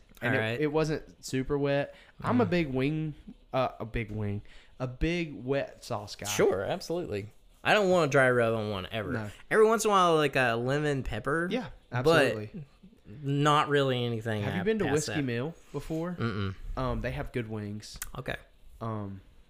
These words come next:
Speaker 1: there's this place. I think it's a chain.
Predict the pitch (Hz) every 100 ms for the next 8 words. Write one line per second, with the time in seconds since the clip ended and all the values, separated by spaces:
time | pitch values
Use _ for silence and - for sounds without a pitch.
0 | _ _ _ 139 147 160 147 143 135 160
1 | - - - - - - - _ _ 120
2 | - 143 139 151 175 - 135 123 123 120